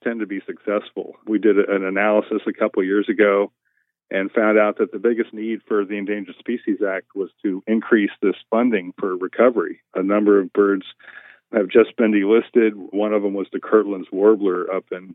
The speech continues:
Michigan, and it's just a result of successful conservation efforts.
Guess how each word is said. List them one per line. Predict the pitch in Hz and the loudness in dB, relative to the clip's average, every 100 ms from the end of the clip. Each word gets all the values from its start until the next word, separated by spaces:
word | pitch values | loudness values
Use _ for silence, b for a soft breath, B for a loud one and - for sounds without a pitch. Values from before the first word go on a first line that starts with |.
| _ - | _ -2
Michigan, | 104 139 - 104 95 104 - _ - | 2 4 2 0 -2 -4 -10 _ -8
and | 95 | -2
it's | 104 - | 0 2
just | 117 - | 0 2
a | |
result | 110 104 110 120 | 2 4 4 2
of | - | -4
successful | 104 127 107 - | -2 0 -2 -2
conservation | 104 107 101 101 98 107 - 85 | -6 -6 -4 -2 -2 -2 -6 -10
efforts. | 80 82 | -10 -12